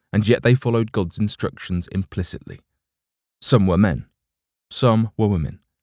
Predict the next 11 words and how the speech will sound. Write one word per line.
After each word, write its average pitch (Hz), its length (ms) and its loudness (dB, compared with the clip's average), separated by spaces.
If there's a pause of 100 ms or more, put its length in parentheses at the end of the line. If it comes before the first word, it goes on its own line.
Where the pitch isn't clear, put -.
(240)
Some 104 240 2
were 87 80 2
trained. 76 440 -4 (520)
Many 69 440 -4
were 78 100 -4
not. - 300 -10 (880)
Some 131 420 4
were 98 140 0
very 98 260 2
young. 82 360 -2 (260)
Others 82 400 -2